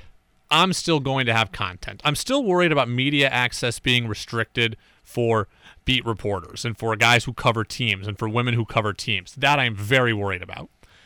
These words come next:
I'm very worried about, worried about the future of broadcasting and maybe remote broadcasting becoming more of a thing. Very worried about that. In terms of my business, though, Freddie made me feel better in terms of sports radio.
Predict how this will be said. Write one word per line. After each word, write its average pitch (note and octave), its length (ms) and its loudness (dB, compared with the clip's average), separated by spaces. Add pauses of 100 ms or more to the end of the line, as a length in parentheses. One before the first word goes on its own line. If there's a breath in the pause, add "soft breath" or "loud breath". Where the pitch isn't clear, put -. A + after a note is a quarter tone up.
(340 soft breath)
I'm F#3 100 4
very G#3+ 240 6
worried E3+ 380 4
about, B2+ 240 -2
worried D3 260 2
about B2 220 0
the A2+ 60 -10
future B2+ 380 -2
of G#2+ 100 -4
broadcasting A#2 760 0 (460)
and A2+ 280 2
maybe A#2 360 0
remote B2 400 2
broadcasting A2+ 680 2
becoming A2 440 -2
more A2+ 240 4
of G#2 100 0
a G#2 40 -6
thing. F#2 440 -4 (240 soft breath)
Very C3+ 420 4
worried A#2 300 2
about F#2+ 220 -4
that. F#2+ 160 0
In A#2 80 -2
terms B3 260 -2
of D3 100 0
my G3 300 2
business, G#2+ 500 -6
though, F#2 300 -10 (560 soft breath)
Freddie F#3 400 2
made D3+ 340 2
me C3 140 0
feel A2 240 -2
better F#2+ 400 -10 (320)
in C3+ 80 -4
terms C#3 220 0
of G#2 80 -4
sports C3 400 -2
radio. G2+ 340 -2